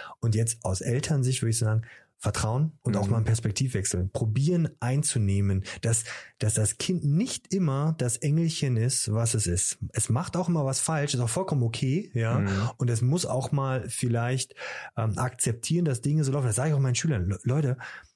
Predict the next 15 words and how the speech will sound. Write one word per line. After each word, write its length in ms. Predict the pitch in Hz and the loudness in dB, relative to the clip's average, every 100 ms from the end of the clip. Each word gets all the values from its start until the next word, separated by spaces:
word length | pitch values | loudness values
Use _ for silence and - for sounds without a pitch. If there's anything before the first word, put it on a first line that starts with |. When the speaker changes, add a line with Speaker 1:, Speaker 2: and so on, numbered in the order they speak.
| _ | _
Speaker 1:
in 80 | 107 | -2
meiner 280 | 98 98 95 | 0 0 0
letzten 360 | 110 123 - 123 | 0 0 0 -2
Klasse 220 | 117 131 | 0 0
habe 60 | 120 | 0
ich 40 | |
das 120 | 110 | 0
immer 240 | 117 143 123 | 0 0 2
wieder 180 | 127 | 2
gesagt, 400 | 107 101 101 117 | 0 2 0 0
ja, 120 | 110 113 | 0 0
Grüße 280 | 113 123 123 | 0 0 0
gehen 200 | 120 113 | 2 2
raus. 340 | 104 131 165 - - - - _ _ _ | 2 0 -4 -8 -18 -18 -20 _ _ _
Leute, 320 | 101 107 139 | -2 0 0